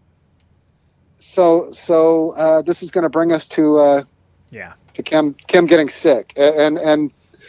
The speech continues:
Speaker 1: what happened was kinda like we, we, we'd been working steadily for so long, we kinda like, uh, and, and, and this is coming from on, we're, we're exactly at the three-year mark of this. Um, we, we had finally made it to South America,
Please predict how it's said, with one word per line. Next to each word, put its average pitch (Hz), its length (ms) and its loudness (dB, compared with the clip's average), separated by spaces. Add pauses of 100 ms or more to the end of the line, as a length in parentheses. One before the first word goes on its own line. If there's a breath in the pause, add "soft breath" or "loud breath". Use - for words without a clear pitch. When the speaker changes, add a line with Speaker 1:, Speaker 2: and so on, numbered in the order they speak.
(500 soft breath)
Speaker 1:
what 226 160 4
happened 233 380 2
was 190 180 -2
kinda 190 320 -4
like 190 260 -2 (120)
we, 160 160 -6
we, 151 220 -4 (140)
we'd 143 160 -4
been 190 180 -2
working 185 300 0
steadily 185 560 0
for 160 180 -6
so 185 220 2
long, 175 340 2
we 143 100 -6
kinda 160 360 -4
like, 147 360 -4 (1000)
uh, 156 360 2
and, 160 160 -12
and, 165 260 -12 (100)
and 156 220 -8 (120)
this 175 140 -6
is 220 100 -4
coming 240 220 -2
from 180 220 2
on, 156 240 -4 (200)
we're, 170 140 -6
we're 185 280 2
exactly 180 460 2
at - 60 -6
the 156 80 -10
three-year 156 460 0
mark 131 280 -6
of 120 100 -8
this. - 500 -14
Um, 123 420 -2 (1500)
we, 165 140 0
we 165 240 0
had 151 200 0
finally 190 380 2
made 175 200 2
it 165 80 -4
to 165 60 -8
South 156 300 0
America, 131 800 -4